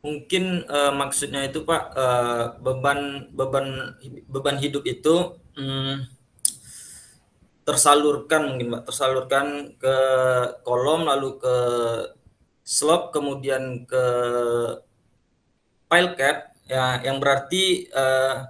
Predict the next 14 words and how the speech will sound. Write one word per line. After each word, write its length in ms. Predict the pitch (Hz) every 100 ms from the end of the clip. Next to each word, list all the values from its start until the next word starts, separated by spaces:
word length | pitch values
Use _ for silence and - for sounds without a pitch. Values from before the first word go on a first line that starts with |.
| _ _ _ _ _ _ _ _ _ _ _ _ _ _ _ _ -
strukturnya 720 | - - 151 151 143 143 143
itu 120 | 185 185 - 156
duduk 360 | 156 156 180
pada, 280 | 170 165 170 - 147
eh, 240 | 147 143 147
bebannya 480 | 151 151 151 156 151
itu 160 | 185
duduk 480 | 165 156 175 180 -
pada 240 | - 151 170
struktur 400 | - 151 165 151
yang 160 | 151
kuat 240 | 156 - 123
gitu, 160 | 117
Pak. 140 | 113